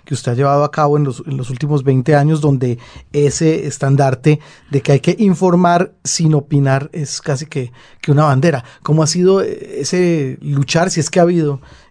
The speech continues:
internamente entre lo que llega a sentir usted como persona y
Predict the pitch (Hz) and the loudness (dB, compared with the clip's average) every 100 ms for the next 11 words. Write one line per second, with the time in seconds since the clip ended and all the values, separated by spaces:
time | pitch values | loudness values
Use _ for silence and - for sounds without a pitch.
0 | _ 135 143 151 160 160 160 175 165 139 | _ -8 -4 -2 0 -2 -2 0 0 -2
1 | 143 135 131 127 117 104 _ _ _ 131 | 0 2 2 0 -4 -8 _ _ _ -6
2 | 127 - 135 - 143 160 196 175 156 165 | -6 -4 -4 0 0 2 0 0 0 -4
3 | - 165 185 180 _ - 131 117 127 120 | 2 2 2 -4 _ -16 -14 -12 -10 -6
4 | 147 165 165 214 220 | -2 -2 -4 -4 -4